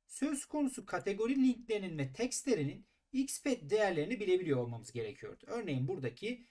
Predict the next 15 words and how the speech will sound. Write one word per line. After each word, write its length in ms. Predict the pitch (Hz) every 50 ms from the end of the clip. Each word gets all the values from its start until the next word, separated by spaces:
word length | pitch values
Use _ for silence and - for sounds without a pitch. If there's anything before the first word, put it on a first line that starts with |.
| _ _ -
U 40 | 139
L 420 | 165 185 220 233 214 214 - -
class 240 | 190 214 262 262 277
içerisindeki 680 | 262 - - 180 147 131 - - 127 120 - 208 208 190
breadcrumb, 520 | 180 185 214 214 - - - 131 113 135 - - _ _ _ _ -
no 340 | 151 165 190 208 214 214 202
link 240 | 208 151 131 - -
class'ın 360 | 180 190 180 - - 131 127
altındaki 720 | 165 180 175 - - 135 120 117 131 - 240 247 - - _ _ _ -
elaylar 480 | 220 220 226 226 220 226 226 220 208
şeklinde 400 | 208 - 165 139 135 135 131 123
gelmekteydi. 580 | 120 113 104 95 98 104 - - - - - _ _ _ _ _ _ _ _ _ _ _ _ _ _ _ _ -
Bunu 160 | 202 262 320
yapabilmek 640 | 294 262 247 240 - 254 254 262 254 262 294 269 -
adına 440 | 277 277 262 247 185 170 170 - -